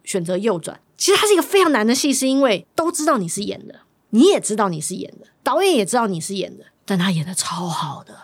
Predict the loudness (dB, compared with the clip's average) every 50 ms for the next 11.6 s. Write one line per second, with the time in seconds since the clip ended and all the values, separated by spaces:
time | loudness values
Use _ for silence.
0 | -20 _ -4 -2 0 0 0 0 0 0 0 0 0 0 0 2 4 4 4 4
1 | 2 2 4 4 4 2 2 2 0 0 0 2 0 0 0 2 0 0 0 0
2 | -2 0 0 2 2 2 2 0 0 _ _ -6 -2 2 4 4 6 4 4 2
3 | 0 0 0 0 -2 -2 -4 -4 0 4 4 4 4 4 0 0 0 0 0 0
4 | -2 _ 4 6 6 6 4 2 0 0 0 0 0 0 0 0 0 0 0 0
5 | 0 0 0 0 0 0 2 2 0 2 2 2 2 2 0 0 -4 -8 -8 -6
6 | -4 -2 -2 -2 0 0 0 -2 -2 -2 0 0 0 0 0 -2 -2 -2 -2 0
7 | 0 0 -2 -4 -4 -4 -4 -4 -2 0 -2 -2 0 0 2 2 2 4 2 2
8 | 2 2 2 2 2 0 0 -2 -2 0 0 0 0 0 -2 0 2 2 2 2
9 | 2 0 0 0 0 0 2 2 2 0 0 0 0 0 0 0 -2 -4 -2 -2
10 | -2 -2 -2 -2 -2 0 0 -2 -2 -4 -4 -4 -4 -4 -4 -2 -4 -4 -4 -8
11 | -12 -12 -4 -2 -2 -2 -2 -4 -8 -16 -20